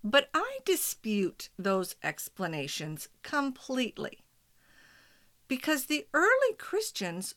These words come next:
were willing to die for their faith.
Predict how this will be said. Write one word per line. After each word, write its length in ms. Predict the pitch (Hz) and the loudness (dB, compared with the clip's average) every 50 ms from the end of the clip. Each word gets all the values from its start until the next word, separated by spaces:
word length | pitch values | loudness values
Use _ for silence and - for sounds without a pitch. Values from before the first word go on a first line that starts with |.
| _ - | _ -4
were 240 | 208 208 247 262 262 | 0 2 4 4 4
willing 500 | 233 226 277 294 302 311 294 285 277 262 | 4 2 0 0 0 2 2 2 2 0
to 440 | 262 - - 247 240 233 226 220 220 - 165 147 - - | 0 -2 -2 -2 0 0 -2 -2 -4 -6 -10 -12 -4 2
die 760 | - 254 277 311 349 294 254 160 135 - - - - - - _ _ _ _ _ _ _ _ _ | 6 6 8 8 8 8 8 6 6 4 -2 -8 -14 -18 -18 _ _ _ _ _ _ _ _ _
for 340 | - - - 247 240 240 226 | -14 -8 -2 2 2 4 4
their 280 | 202 196 208 202 196 | 4 4 4 4 4
faith. 560 | 190 - - 208 180 143 - - - - - | 2 -2 -2 -2 -2 -2 -4 -8 -18 -20 -20